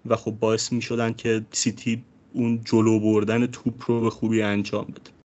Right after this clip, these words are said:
مسئله آخر هم هالند بود. هالند یکی از بزرگترین نقطه ضعف‌های سیتی رو به نظرم تو این بازی نشون داد که می‌تونه حل بکنه، اون هم حرکت‌های بدون توپش بود. سیتی با استرلینگ و ژسوس تا حدی این کار رو انجام می‌داد،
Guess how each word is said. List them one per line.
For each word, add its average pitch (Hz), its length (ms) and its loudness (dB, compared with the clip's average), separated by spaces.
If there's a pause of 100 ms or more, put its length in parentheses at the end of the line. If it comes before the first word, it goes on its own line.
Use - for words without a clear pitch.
(100)
مسئله 135 520 2
آخر 156 380 -4
هم 160 280 -2 (180)
هالند 135 540 2
بود. 104 260 -8 (220)
هالند 143 560 0
یکی 139 300 0
از 147 160 2
بزرگترین 123 680 0
نقطه 120 240 -4
ضعف‌های 117 500 0
سیتی 135 340 -4
رو 135 100 6
به 131 100 4
نظرم 120 540 0 (360)
تو 131 100 4
این 127 160 8
بازی 117 500 4
نشون 117 240 2
داد 117 200 2
که 131 100 0
می‌تونه 123 320 0
حل 123 240 0
بکنه، 110 280 -6
اون 113 240 -2
هم 127 240 0
حرکت‌های 120 720 -2
بدون 113 340 -2
توپش 110 520 -8
بود. 117 380 -4 (180)
سیتی 135 300 -2
با 160 140 2
استرلینگ 120 640 2
و 120 80 2
ژسوس 120 500 -2
تا 127 120 0
حدی 127 500 -2
این 139 120 0
کار 135 240 0
رو 135 80 2
انجام 120 380 0
می‌داد، 110 240 0